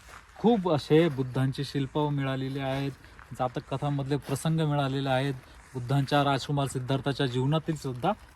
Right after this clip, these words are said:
प्रसंग त्यांना या ठिकाणी उत्खननामध्ये मिळालेले आहेत. तर चला पाहूयात फणीगिरीचा इतिहास. आता आपण, अ, ह्या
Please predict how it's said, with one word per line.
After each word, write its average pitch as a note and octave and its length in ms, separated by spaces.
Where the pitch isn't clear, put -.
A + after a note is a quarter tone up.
प्रसंग C#3 380
त्यांना C3+ 300
या B2+ 180
ठिकाणी A#2+ 400
उत्खननामध्ये A#2+ 680
मिळालेले B2 440
आहेत. D#3 180
तर D3 80
चला E3+ 300
पाहूयात E3 400
फणीगिरीचा G3 580
इतिहास. G#2 500
आता D#3+ 180
आपण, E3 300
अ, E3 220
ह्या D3 560